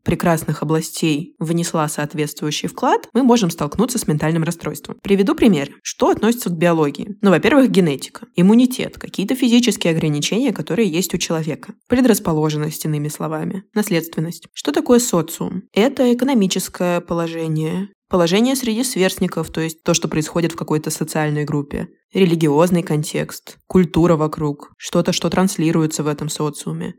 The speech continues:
Или можно ещё сказать, что это привилегии. Короче, какой-то контекст. Ну и промежуточная часть в биопсихосоциальной модели, то есть психо, это психика, куда относятся,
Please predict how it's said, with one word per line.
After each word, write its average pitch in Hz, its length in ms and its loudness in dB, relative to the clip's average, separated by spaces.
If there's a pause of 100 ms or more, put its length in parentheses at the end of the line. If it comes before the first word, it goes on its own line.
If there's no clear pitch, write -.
Или - 200 6
можно 233 280 2
ещё 185 220 -2
сказать, 190 320 -2
что - 140 -2
это 240 120 -2
привилегии. 180 640 -2 (340)
Короче, 269 300 2
какой-то 240 320 4
контекст. - 600 -4
Ну 220 80 4
и 208 100 6
промежуточная 262 760 0
часть 254 340 0
в 202 60 -2
биопсихосоциальной 202 960 0
модели, 170 380 -2
то 160 160 -8
есть - 180 -8
психо, 247 500 -2
это - 200 4
психика, - 520 -6 (160)
куда 190 280 2
относятся, 190 800 -2